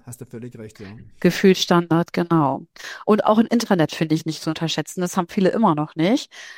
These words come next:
Speaker 2: Ein
Speaker 1: Mhm.
Speaker 2: Intranet ist ja dafür da, dass du eine Unternehmenskommunikation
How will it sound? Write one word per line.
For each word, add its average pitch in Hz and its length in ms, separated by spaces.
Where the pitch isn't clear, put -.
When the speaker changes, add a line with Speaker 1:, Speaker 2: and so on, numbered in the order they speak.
Speaker 2:
Ein 180 60
Speaker 1:
Mhm. - 60
Speaker 2:
Intranet 254 460
ist - 140
ja 214 140
dafür 202 260
da, 196 220
dass 202 180
du 190 240
eine 185 200
Unternehmenskommunikation 160 1300